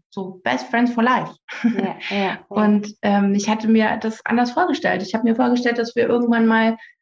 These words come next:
Speaker 1: all zusammen auf der, auf der Parkbank sitzen und Enten
Speaker 2: Ja.
Speaker 1: füttern oder so.
Speaker 2: Ja, ja.
Speaker 1: Ja, also ich hab nicht, ich hab das, ich hab nicht damit gerechnet, dass ich ihn irgendwie mit Anfang dreißig verliere.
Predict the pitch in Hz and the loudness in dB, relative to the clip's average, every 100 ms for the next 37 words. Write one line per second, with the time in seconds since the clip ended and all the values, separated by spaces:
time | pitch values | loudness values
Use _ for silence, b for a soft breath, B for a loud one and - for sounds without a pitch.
0 | - 214 226 240 240 233 226 226 226 226 | -6 -2 0 0 -2 -2 2 4 4 2
1 | 220 220 226 220 220 - 220 208 214 269 | -2 -4 -2 0 0 -2 -6 -8 -6 -6
2 | 359 - 180 185 - 196 - 180 175 175 | -6 -8 -8 -8 -6 -8 -6 -4 -4 -2
3 | 202 208 226 269 294 - - 185 170 - | -2 0 0 2 0 -2 -4 -6 -8 -6
4 | 180 175 165 202 233 - 226 226 - 233 | -4 -2 -4 -6 -10 -4 -2 -2 -2 -4
5 | 214 214 214 _ 214 202 208 220 208 208 | -2 -4 -10 _ 0 2 2 2 0 -2
6 | 233 220 226 247 - - 226 - 226 - | -2 0 2 2 0 -10 -10 -4 -4 -2
7 | 220 - - 226 - 220 226 240 - - | -4 -4 -14 -10 -6 0 2 0 -2 -2
8 | 226 226 - 214 220 220 226 226 220 220 | 0 0 0 -2 -2 0 0 0 -2 -6
9 | - - 214 214 214 214 208 208 208 208 | -8 0 2 2 2 2 2 2 2 0
10 | 208 208 214 208 202 208 226 220 - 214 | -2 0 -2 0 -2 -2 -4 -4 -2 0
11 | 262 226 160 | 2 0 -4